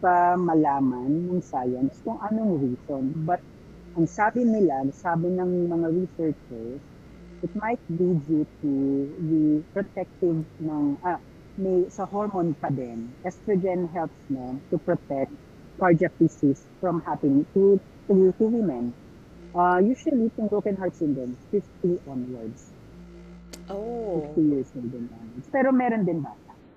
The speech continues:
Speaker 1: May bata din.
Speaker 2: But it doesn't mean, Doc, na literally broken yung heart mo.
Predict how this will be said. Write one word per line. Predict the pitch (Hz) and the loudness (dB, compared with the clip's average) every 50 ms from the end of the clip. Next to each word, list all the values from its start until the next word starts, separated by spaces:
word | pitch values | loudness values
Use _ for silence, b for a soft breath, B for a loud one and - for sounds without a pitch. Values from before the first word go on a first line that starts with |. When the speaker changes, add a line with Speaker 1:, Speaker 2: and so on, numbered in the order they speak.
| _ _ - | _ _ -10
Speaker 1:
May | 165 175 190 | -6 -4 -2
bata | 175 156 143 - 131 113 | -2 -2 -4 -6 -10 -14
din. | - 101 - - - 113 - _ _ _ _ _ _ _ _ _ _ - | -14 -14 -14 -16 -20 -20 -20 _ _ _ _ _ _ _ _ _ _ -2
Speaker 2:
But | 262 294 349 | 0 0 0
it | 359 269 | 0 0
doesn't | 330 330 339 359 240 254 | -2 -2 -2 -2 -4 -2
mean, | 254 247 240 214 185 | -2 -2 -2 0 0
Doc, | 165 165 - - - | 0 0 0 -4 -2
na | 208 | -2
literally | 190 185 180 180 202 185 175 165 156 151 147 143 143 135 _ _ - 190 | -2 -2 -2 -6 -4 -4 -4 -2 -2 -6 -8 -8 -10 -12 _ _ -16 -8
broken | 175 175 170 160 - 165 151 147 | -4 -4 -4 -2 -4 -6 -8 -8
yung | 143 139 139 | -6 -8 -8
heart | 139 139 113 101 - _ _ - | -8 -10 -12 -14 -16 _ _ -20
mo. | 135 120 135 | -18 -18 -18